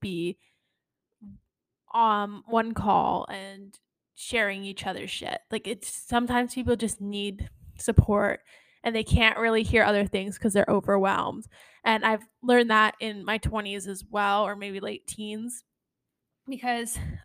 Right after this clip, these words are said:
I can see in my friends sometimes, sometimes they shut down when they're going through a lot. So I just need to support them and pull my problems. I'm just gonna throw them away, listen to that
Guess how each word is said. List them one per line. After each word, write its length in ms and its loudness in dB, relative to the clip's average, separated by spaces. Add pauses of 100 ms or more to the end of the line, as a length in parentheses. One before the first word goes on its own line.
I 500 2
can 140 -2
see 300 -2
in 200 -8
my 140 -6
friends 320 0
sometimes, 440 -8
sometimes 440 -4
they 100 -4
shut 300 -4
down 320 -8 (340)
when 160 -6
they're 160 -4
going 320 -2
through 220 -6
a 20 -10
lot. 280 -4 (260)
So 200 -4
I 140 10
just 160 -6
need 100 -8
to 60 -8
support 420 -6
them 320 -8
and 300 -12 (600)
pull 520 8 (240)
my 220 6
problems. 540 2
I'm 180 -2
just 140 -14
gonna 220 -12
throw 180 0
them 120 0
away, 400 0 (420)
listen 400 -8
to 80 -6
that 220 6